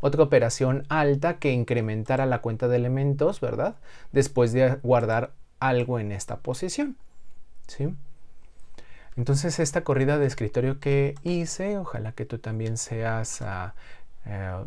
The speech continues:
capaz de hacerlo, que lo hagas con tus manos, esa corrida de escritorio, para esta operación baja, y que la complementaras de lo que tú estás viendo aquí, que tú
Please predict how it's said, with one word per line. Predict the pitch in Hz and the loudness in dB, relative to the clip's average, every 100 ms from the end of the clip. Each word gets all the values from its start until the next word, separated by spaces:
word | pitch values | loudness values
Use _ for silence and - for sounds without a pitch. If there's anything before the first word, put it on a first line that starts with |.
| - - - | -10 -10 -8
capaz | - 101 113 117 | -8 0 2 4
de | 120 | 2
hacerlo, | 120 - 151 143 160 | 2 2 2 2 0
que | 113 | -2
lo | 101 98 | -4 -4
hagas | 101 107 - | -4 -6 -8
con | 110 98 | -8 -8
tus | - 92 - | -8 -10 -6
manos, | 110 123 127 135 | -2 0 0 -2
esa | 104 110 | -6 -6
corrida | - 110 107 113 113 | -6 -6 -4 -4 -4
de | |
escritorio, | 120 - 135 147 147 180 - - - | -4 -2 -2 2 2 0 -4 -8 0
para | 123 117 | 2 2
esta | - | 2
operación | 143 127 104 104 - 117 113 104 | 0 0 -2 -4 -2 0 0 2
baja, | 113 104 - 226 - - - 147 | 4 2 -2 -8 -10 -12 -4 -2
y | |
que | 139 143 | 2 4
la | 131 - | 4 4
complementaras | 139 131 135 127 123 123 147 151 127 | 2 2 2 4 2 2 2 2 2
de | |
lo | 113 110 | 0 0
que | 110 | -2
tú | 120 | -2
estás | 120 135 127 | -4 -4 -2
viendo | 135 135 | -2 0
aquí, | 151 160 180 226 - - - - - | -2 0 -2 -2 -10 -10 -12 -14 -8
que | 113 | -6
tú | - 127 131 | 2 4 4